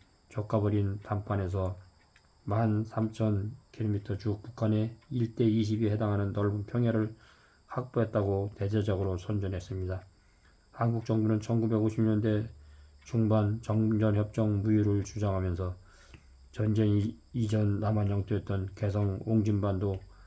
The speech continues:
한강 삼각주의 반환을 요구했지만 이 주장에 귀를 기울이는 국가는 하나도 없었습니다. 임진강 북방 휴전선 전방 대 아래에 넓-, 펼쳐진 넓은 평야지대를 볼 때마다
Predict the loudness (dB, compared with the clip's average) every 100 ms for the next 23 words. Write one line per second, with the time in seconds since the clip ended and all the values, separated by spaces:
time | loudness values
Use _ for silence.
0 | -20 -20 -20 -14 -2 2 4 2 0 0
1 | 0 0 0 0 2 2 2 2 0 0
2 | -2 -4 -6 -6 -8 -18 _ _ -20 -16
3 | -4 -4 -2 0 2 4 2 0 0 0
4 | 2 2 4 0 -2 -4 -4 -4 -4 -2
5 | 0 0 -2 -2 -4 -4 -6 -6 -8 -14
6 | -20 -20 -20 -20 -20 -4 0 2 2 2
7 | 0 -2 -2 -2 0 0 0 0 0 -2
8 | -4 -4 0 2 2 0 -2 -10 -20 -20
9 | -20 -20 -6 0 2 2 4 2 2 2
10 | 2 0 -2 -2 0 0 2 2 2 2
11 | 0 0 0 0 0 -2 -4 -2 -4 -4
12 | -4 -2 -2 -2